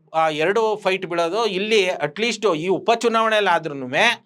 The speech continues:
ಹತ್ತಾರು ವರ್ಷ ದು-, ಪಕ್ಷಕ್ಕೆ ದುಡ್ದಿರುವಂಥ ಕಾರ್ಯಕರ್ತರಿಗೆ ಆ ಟಿಕೆಟನ್ನ ಪಡ್ಕೋಬೋದು. ನೀವು ಈಗಿಂದ ಒತ್ತಡ ಏರಿದ್ರೆ, ನೀವು ಈಗಿಂದ ಇದನ್ನ ಮಾತಾಡಕ್ ಶುರು ಮಾಡಿದ್ರೆ ಅವ್ರಿಗೆ ಒಂದು ಖಂಡಿತವಾಗ್ಲೂನುವೆ ಭಯ ಇರುತ್ತೆ.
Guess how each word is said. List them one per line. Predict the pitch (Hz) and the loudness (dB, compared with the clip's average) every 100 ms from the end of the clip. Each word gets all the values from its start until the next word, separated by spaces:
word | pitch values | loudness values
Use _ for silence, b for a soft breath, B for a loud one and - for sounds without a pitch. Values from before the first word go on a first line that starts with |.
| - | 0
ಹತ್ತಾರು | 131 131 214 233 | 0 4 4 4
ವರ್ಷ | 214 208 214 | 4 4 2
ದು-, | 208 156 165 - | 2 2 0 0
ಪಕ್ಷಕ್ಕೆ | 147 - 247 226 | -2 0 2 2
ದುಡ್ದಿರುವಂಥ | 180 170 180 175 170 160 | 4 4 2 2 0 -2
ಕಾರ್ಯಕರ್ತರಿಗೆ | - 117 151 160 156 131 131 131 127 95 - _ _ _ _ _ | 0 2 2 2 -2 -2 -4 -2 -2 -4 -12 _ _ _ _ _
ಆ | 117 | 0
ಟಿಕೆಟನ್ನ | 107 - 127 147 143 123 123 110 101 - b b _ | 2 0 2 2 2 0 0 -2 -4 -14 b b _
ಪಡ್ಕೋಬೋದು. | 151 160 220 202 160 107 | 0 2 2 2 0 -2
ನೀವು | 123 127 | -4 0
ಈಗಿಂದ | 131 147 147 147 | 0 0 0 2
ಒತ್ತಡ | 135 131 139 | 2 2 2
ಏರಿದ್ರೆ, | 139 135 127 123 139 147 - _ _ | 2 2 0 0 0 0 -4 _ _
ನೀವು | 127 123 | 0 2
ಈಗಿಂದ | 147 147 147 | 2 2 2
ಇದನ್ನ | 143 127 131 127 | 2 2 0 0
ಮಾತಾಡಕ್ | 110 120 143 135 - | -2 0 2 2 0
ಶುರು | 131 131 | 0 2
ಮಾಡಿದ್ರೆ | 127 117 110 139 165 160 _ _ _ _ | 2 0 0 0 0 -6 _ _ _ _
ಅವ್ರಿಗೆ | 127 143 139 135 113 | 4 4 4 4 2
ಒಂದು | 117 117 113 110 | 0 0 -2 0
ಖಂಡಿತವಾಗ್ಲೂನುವೆ | 131 151 175 175 160 160 165 160 143 | 0 2 2 2 4 2 2 2 2
ಭಯ | 120 135 147 | 4 4 4
ಇರುತ್ತೆ. | 139 135 135 160 180 - | 2 0 2 2 0 -8